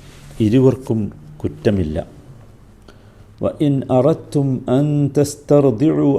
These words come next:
أولادكم فلا جناح عليكم. ഇനി നിങ്ങളുടെ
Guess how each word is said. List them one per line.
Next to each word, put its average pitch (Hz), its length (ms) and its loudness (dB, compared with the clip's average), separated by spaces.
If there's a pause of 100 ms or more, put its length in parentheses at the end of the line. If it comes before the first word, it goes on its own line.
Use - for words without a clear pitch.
أولادكم 131 760 2 (440)
فلا 139 320 4 (140)
جناح 117 420 2 (180)
عليكم. 107 560 -2 (1120)
ഇനി 160 280 4 (380)
നിങ്ങളുടെ 147 360 2